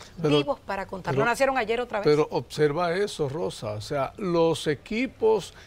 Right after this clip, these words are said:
Speaker 1: de emergencia reaccionaron con bastante celeridad.
Speaker 2: Gracias a Dios.
Speaker 1: Porque pese al incendio que se inició así en principio,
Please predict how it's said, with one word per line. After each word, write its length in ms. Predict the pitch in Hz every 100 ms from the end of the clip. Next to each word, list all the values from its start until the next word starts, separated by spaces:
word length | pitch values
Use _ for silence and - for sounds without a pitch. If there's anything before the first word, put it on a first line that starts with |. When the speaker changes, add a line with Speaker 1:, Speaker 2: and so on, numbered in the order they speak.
| -
Speaker 1:
de 200 | 175 180
emergencia 760 | 165 156 147 151 147 - 294 277 - - - -
reaccionaron 1200 | 143 135 135 - 131 123 123 139 165 196 208 175 -
con 880 | 139 127 127 123 127 123 123 120 120
bastante 580 | 127 - - 143 147 147
celeridad. 720 | - 139 143 165 262 285 156
Speaker 2:
Gracias 300 | 170 160 226
a 60 | 233
Dios. 240 | 131 135
Speaker 1:
Porque 640 | 151 156 139 160 160 160 160 -
pese 400 | 190 214 - 240
al 160 | 220
incendio 600 | 202 170 - 214 208 214 208
que 100 | 185
se 160 | 180
inició 680 | 170 156 139 - 185 180 160
así 380 | 139 - 175 175
en 120 | 170
principio, 680 | 147 170 170 180 175 - 233